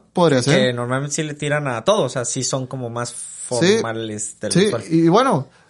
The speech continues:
Speaker 1: la prensa, pues, no, no tiene por qué buscar cambios. Su deber es informar, ¿no? Pero
Speaker 2: Exacto.
Speaker 1: si el gobierno los deja moverse, por más que digan, "No, es que estos están vendidos, que esto y que lo otro, que otros intereses",
Speaker 2: Eh.
Speaker 1: pues,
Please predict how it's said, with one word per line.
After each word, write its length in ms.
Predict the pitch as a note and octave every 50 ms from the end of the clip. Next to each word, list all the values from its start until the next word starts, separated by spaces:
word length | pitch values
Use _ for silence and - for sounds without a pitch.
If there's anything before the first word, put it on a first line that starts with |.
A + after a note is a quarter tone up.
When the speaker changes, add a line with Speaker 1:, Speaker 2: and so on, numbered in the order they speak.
| _ -
Speaker 1:
la 400 | - F3 F3 D#3+ D#3 D#3 C#3+ -
prensa, 320 | - D3+ D3 D3 G3 G#3
pues, 120 | G3+ F3 D#3
no, 140 | C#3+ C3+
no 120 | C3 C3+ B2+
tiene 180 | - C#3+ D#3 G3+
por 160 | F#3 D3 C3+
qué 80 | - C#3+
buscar 260 | D3+ C#3+ - C3 B2+
cambios. 360 | - D3+ G#3+ B3 G#3 D3 B2+
Su 240 | B2 C3+ - - D3+
deber 220 | C#3+ C3 C3+ C#3+ E3
es 80 | E3 G3+
informar, 540 | G3+ F#3 - D3 F3 D#3 F3+ G#3+ G#3 G3
¿no? 180 | G3 G#3+ G#3+ -
Pero 240 | - F3 D3 C#3+ C#3
Speaker 2:
Exacto. 220 | C3 - - _ _ _
Speaker 1:
si 140 | - - D3
el 100 | C#3+ C#3+
gobierno 460 | C#3 C#3 F3 G#3+ A3+ A#3 A3+ G3+ E3+
los 120 | D#3+ D3+
deja 240 | D3 D#3 E3+ E3 G3+
moverse, 560 | F#3+ F3+ E3 E3 F3+ G3+ G#3 G#3 G#3 G#3 E3+
por 180 | D3+ D#3+ C#3+ C3+
más 200 | C#3 C#3+ D#3 -
que 80 | -
digan, 180 | G3 F#3+ F3+ D#3+
"No, 180 | D#3 F#3 - F#3
es 80 | F3+ E3+
que 80 | - F3+
estos 160 | - - -
están 200 | - F#3 F3+ F3
vendidos, 460 | F3 E3 E3 E3+ F3 F3+ F3+ E3+ D#3+
que 80 | - E3+
esto 160 | D#3+ - F3+
y 20 |
que 120 | - D#3+ D3
lo 80 | D3+ D#3+
otro, 180 | F3 E3 - D3
que 60 | D#3+
otros 180 | D#3 D#3 F3 F3+
intereses", 480 | F#3 E3 D#3+ C#3+ D3 D#3 F3 E3 - - - - - - -
Speaker 2:
Eh. 40 | D#4+ G#4+ A4+ G#4 - - _ _ _ _
Speaker 1:
pues, 240 | - - F3+ E3 C#3